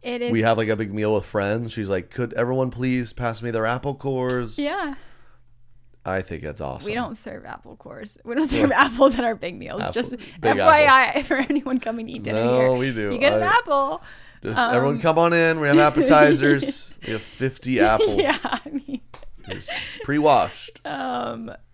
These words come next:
Speaker 1: yeah,
Speaker 2: If we
Speaker 1: I
Speaker 2: forgot a
Speaker 1: have a,
Speaker 2: sticker, sorry.
Speaker 1: I have a really great compost container that, um, is plastic and it's sealed, so there's no animals. It doesn't smell,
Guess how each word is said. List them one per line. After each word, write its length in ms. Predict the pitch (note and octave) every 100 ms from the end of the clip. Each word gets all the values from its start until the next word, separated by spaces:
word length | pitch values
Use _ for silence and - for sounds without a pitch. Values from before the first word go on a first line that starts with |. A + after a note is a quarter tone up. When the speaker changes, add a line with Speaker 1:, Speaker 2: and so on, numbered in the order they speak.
| _ - - -
Speaker 1:
yeah, 240 | C4 D4
Speaker 2:
If 80 | -
we 80 | G#2
Speaker 1:
I 160 | A#3
Speaker 2:
forgot 40 | A#3+
a 60 | B3
Speaker 1:
have 120 | C4+
a, 80 | C#4
Speaker 2:
sticker, 360 | C4+ - F#2
sorry. 260 | G2 - -
Speaker 1:
I 40 | C#4+
have 220 | C#4+ D#4+
a 60 | D#4+
really 260 | C4 D#4+
great 240 | C4 C#4+ -
compost 500 | - C4+ D4+ C4+ A#3+
container 560 | A3 G3+ F#3+ F#3+ G#3 A#3+ A3+
that, 440 | G#3+ F#3+ G3 - - _ _ _ -
um, 240 | G#3 F#3
is 120 | F#3
plastic 560 | - A3+ B3+ - C#4 C4
and 120 | E3
it's 160 | - -
sealed, 420 | - C4 B3+ A#3+
so 120 | -
there's 180 | G3 G3+
no 100 | G#3
animals. 680 | B3 C4 C#4 B3+ B3 A#3 A#3
It 80 | G#3+
doesn't 240 | F#3 F3+
smell, 760 | G3 - C4 C4 B3 B3 B3 B3